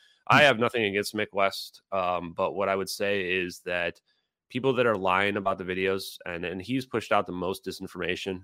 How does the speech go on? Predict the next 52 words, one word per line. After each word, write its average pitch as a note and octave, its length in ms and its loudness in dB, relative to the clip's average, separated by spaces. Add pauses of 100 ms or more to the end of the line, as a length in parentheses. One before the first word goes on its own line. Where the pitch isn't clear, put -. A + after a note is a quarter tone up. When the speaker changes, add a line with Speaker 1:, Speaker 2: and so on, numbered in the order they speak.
Speaker 1:
of F2 140 -8
anybody F2+ 440 -2
to - 160 -14
date F2+ 300 -2
by F2 160 -4
a E2 80 -6
wide, E2+ 440 -2
wide E2+ 300 -2
margin. E2+ 440 -8 (500)
Speaker 2:
Hmm. A#2 100 6
Speaker 1:
Every, A2+ 80 0
the G#2 120 2
only A#2+ 180 4
reason A#2 200 2
why G#2+ 80 6
the F#2 80 -2
V G2 100 4
F F#2+ 120 2
X F#2+ 180 0
debunk F2+ 340 -4
exists F2+ 320 -4
is - 40 -20
because - 220 -12
of D#2+ 60 -18
him. E2 220 -8 (160)
It F#2+ 80 -4
all G#2 160 4
goes F2+ 100 -4
back E2+ 200 -6
to E2+ 60 -16
him, F2 60 -6
and F2 100 -4
I F2+ 40 -2
don't G2+ 160 -2
think G2 160 -4
a - 20 -2
lot F#2+ 100 2
of F#2+ 60 -4
people F#2 220 -4
even E2+ 180 -8
realize F2 440 -2
that E2+ 100 -10
he's F#2 180 -8
the F2 80 -10
originator E2+ 600 -6
of D#2+ 140 -8
that, E2+ 220 -10 (220)
and F#2+ 100 -10
that's F#2+ 160 0
how F#2 80 0
social F#2 360 -6
contagion F2 680 -6